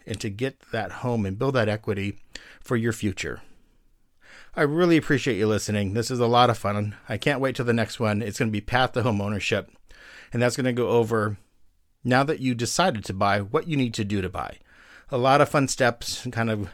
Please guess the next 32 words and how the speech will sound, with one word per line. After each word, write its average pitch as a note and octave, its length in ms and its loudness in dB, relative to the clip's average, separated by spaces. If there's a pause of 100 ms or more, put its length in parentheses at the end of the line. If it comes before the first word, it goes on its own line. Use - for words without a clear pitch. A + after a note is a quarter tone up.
(200)
the - 120 -2
process C3+ 600 4
over A2+ 260 2
it, A2 100 -2
things A2+ 200 -2
you G#2+ 80 -4
need G2+ 160 -2
to G2+ 80 -2
have F#2+ 220 0
handy A#2 560 0 (380)
so - 120 -12
you're A2 140 2
not A2+ 460 0 (880)
feeling A2+ 280 2
stressed - 380 0
about G#2+ 300 2
it. G2+ 60 -2
It's A2 100 -8
just - 180 -8
gonna - 140 2
be G#2+ 100 2
a G2 80 0
really A#2 300 2
fun, G2 440 -2 (380)
um, B1+ 440 -12 (640)
episode A2 440 0
two A#2+ 220 -2
to G2+ 80 -2
this F#2+ 220 -4
series. F#2 560 -6 (600)
And E3 140 2
remember, A2+ 540 4